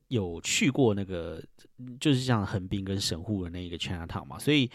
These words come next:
我不知道为什么，就是对于 Chinatown 印象就是觉得说它好像一定会有一个牌楼，然后，呃，然后上面会写一个什么什么什么，呃，中华街或者什么中国城或者什么之类的这样子。所以说其实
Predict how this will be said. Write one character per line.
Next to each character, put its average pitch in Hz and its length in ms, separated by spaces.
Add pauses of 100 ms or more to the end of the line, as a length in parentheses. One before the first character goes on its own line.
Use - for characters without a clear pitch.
(480)
我 101 260
不 - 180
知 190 120
道 180 80
为 175 120
什 101 140
么， 90 140
就 104 100
是 101 300
对 147 200
于 120 60
Chinatown 113 400
印 110 140
象 104 140
就 104 120
是 104 60
觉 95 180
得 90 60
说 101 120
它 - 140
好 - 140
像 127 120
一 98 80
定 113 160
会 113 160
有 85 80
一 90 40
个 - 100
牌 87 380
楼， 90 360 (320)
然 95 140
后， 110 320 (300)
呃， 82 500 (320)
然 92 140
后 107 100
上 110 160
面 104 100
会 120 80
写 92 220
一 87 60
个 90 100
什 - 100
么 - 80
什 - 140
么 82 260
什 - 140
么， - 300
呃， - 260
中 120 300
华 90 300
街 95 500
或 120 120
者 107 40
什 - 120
么 - 100
中 120 280
国 95 260
城 - 220 (240)
或 107 80
者 101 60
什 95 120
么 85 100
之 - 180
类 87 180
的 - 140
这 - 100
样 90 160
子。 - 180 (460)
所 - 140
以 - 20
说 196 180
其 - 220
实 90 340